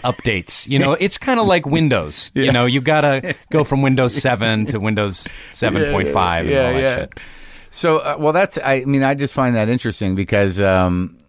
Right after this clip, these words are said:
Speaker 2: it, it, I like, uh, I like any sort of, uh, religion that sort of honors the actual text of all the different sort of
Speaker 1: Yeah.
Speaker 2: wisdom of it. Oh, that's cool.
Speaker 1: Yeah.
Speaker 2: And you're practicing again?
Speaker 1: I am, yeah.
Speaker 2: Oh, that's
Speaker 1: Yeah.
Speaker 2: cool. Is the church nice?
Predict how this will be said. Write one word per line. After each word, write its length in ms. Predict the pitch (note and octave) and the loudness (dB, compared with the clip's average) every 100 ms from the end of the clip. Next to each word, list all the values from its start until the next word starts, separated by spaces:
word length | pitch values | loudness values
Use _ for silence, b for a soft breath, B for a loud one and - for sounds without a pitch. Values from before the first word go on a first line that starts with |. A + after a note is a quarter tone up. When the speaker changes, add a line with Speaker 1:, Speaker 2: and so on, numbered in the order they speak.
| _ | _
Speaker 2:
it, 280 | A2+ A2 - | 0 0 0
it, 220 | A#2 A2+ - | -4 -4 -4
I 120 | G2+ | -2
like, 280 | B2 D3+ - | 0 0 0
uh, 240 | B2+ G#2+ G2+ | 2 2 0
I 100 | G#2+ | 0
like 300 | A#2+ A#2 - | 0 -2 -6
any 380 | F#2+ G2+ A#2 A2+ | -12 -4 -2 0
sort 200 | A2+ G#2 | 0 -2
of, 200 | F2+ F2+ | -4 -2
uh, 180 | F#2 F2+ | -2 -2
religion 520 | F2 G2 G2+ F#2 F#2 | -2 -2 -2 -2 -2
that 240 | F2+ - | -4 -4
sort 160 | - G#2 | -4 -4
of 100 | F2 - | -4 -4
honors 400 | F#2+ F#2 F2 D#2+ | -2 -2 -4 -4
the 160 | F2+ | -4
actual 340 | E2 - F2+ E2 | -4 -4 -8 -6
text 380 | F2+ E2 - | -4 -4 -6
of 100 | F2 | -10
all 240 | D2 F2 F2 | -4 -2 -2
the 100 | E2 | -4
different 420 | E2 - E2 D2+ | -8 -8 -10 -10
sort 220 | - D#2 | -10 -12
of 120 | D2+ | -10
Speaker 1:
Yeah. 40 | D2+ | -6
Speaker 2:
wisdom 400 | E2+ E2 D2+ D2 | -4 -4 -6 -8
of 120 | C#2 | -8
it. 80 | D2 | -10
Oh, 60 | - | -10
that's 200 | D3+ - | -10 -12
cool. 380 | - E2+ F2+ - | -6 -4 -4 -6
Speaker 1:
Yeah. 180 | G2 D2+ D2 | -10 -8 -2
Speaker 2:
And 120 | G2+ | 0
you're 100 | G2+ | 0
practicing 480 | A#2+ A2 G#2 A2+ A#2 | 0 -2 -2 -2 -2
again? 320 | A2+ A#2 A#2 B B | 0 -2 -4 B B
Speaker 1:
I 120 | G2 | -2
am, 200 | G#2+ F#2 | -2 -2
yeah. 180 | F2 D2+ C#2+ | -4 -6 -8
Speaker 2:
Oh, 80 | - | -6
that's 160 | B2+ - | -6 -4
Speaker 1:
Yeah. 80 | |
Speaker 2:
cool. 220 | F2 F2+ F#2 | -2 0 -2
Is 160 | G#2+ | -2
the 80 | A2 | -2
church 340 | - A#2+ A#2+ | 0 -2 0
nice? 340 | B2+ B2 A#2+ | 0 0 -2